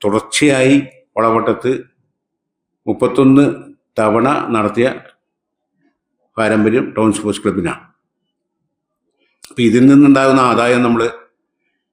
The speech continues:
ജീവകാരുണ്യ പ്രവർത്തനങ്ങൾക്കും അതുപോലെ തന്നെ ഫുട്ബോൾ കുട്ടികളെ തെരഞ്ഞു പിടിച്ച് ഫുട്ബോളിൻ്റെ പ്രാഥമിക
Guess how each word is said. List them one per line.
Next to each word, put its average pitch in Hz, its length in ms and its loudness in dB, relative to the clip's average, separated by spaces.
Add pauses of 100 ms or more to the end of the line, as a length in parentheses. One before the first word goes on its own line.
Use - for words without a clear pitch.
(140)
ജീവകാരുണ്യ 117 520 2
പ്രവർത്തനങ്ങൾക്കും 104 680 0
അതുപോലെ 104 340 0
തന്നെ 104 180 -2 (2250)
ഫുട്ബോൾ 120 400 0 (2250)
കുട്ടികളെ 120 420 0 (1600)
തെരഞ്ഞു 117 400 4 (240)
പിടിച്ച് 107 420 -2
ഫുട്ബോളിൻ്റെ 110 600 0 (2250)
പ്രാഥമിക 127 680 2